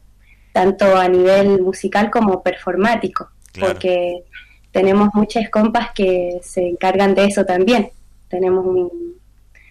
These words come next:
Speaker 1: grupo ahí que se encarga de toda la puesta en escena,
Speaker 2: Qué bueno,
Speaker 1: reels
Speaker 2: qué
Speaker 1: y cosas
Speaker 2: lindo.
Speaker 1: así.
Speaker 2: Bueno, ustedes ten-, tienen temas propios, pero además, este, versionan temas de otros, ¿no?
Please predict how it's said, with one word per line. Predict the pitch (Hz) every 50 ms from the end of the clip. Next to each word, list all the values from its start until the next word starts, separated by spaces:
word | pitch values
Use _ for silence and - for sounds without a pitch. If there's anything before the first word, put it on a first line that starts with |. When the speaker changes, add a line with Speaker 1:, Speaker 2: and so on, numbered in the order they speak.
| - _
Speaker 1:
grupo | - 190 196 190 196 190
ahí | 185 185 202
que | 202 208
se | 202 - 190
encarga | 180 180 190 190 190 190 185
de | 185 180
toda | 180 190 190 190 185
la | 185 180 180
puesta | - 196 196 - 196 185
en | 185
escena, | 180 - - - 190 196 202 202 202 190 185 185 180 180 180 180 180 - -
Speaker 2:
Qué | - 202
bueno, | 196 185 185
Speaker 1:
reels | 190 202 202 208 196 190 190 185 - - - - - _ -
Speaker 2:
qué | - 190
Speaker 1:
y | 185
cosas | 190 185 180 170
Speaker 2:
lindo. | 190 180 185
Speaker 1:
así. | 180 - - _ _ _ - -
Speaker 2:
Bueno, | - 147 156
ustedes | 151 220 220 214
ten-, | - 214 208 185 165 - -
tienen | - 165 175 175 151
temas | 165 170 151 156 147
propios, | - 165 175 170 - 175 -
pero | - 139 123
además, | 117 117 110 120 131 131 -
este, | 127 110 - - 101
versionan | 90 - 98 101 - - 180 151 120 107 101 90
temas | 107 101 98 95
de | 90 92 92
otros, | 90 - 87 85 85
¿no? | 95 107 131 156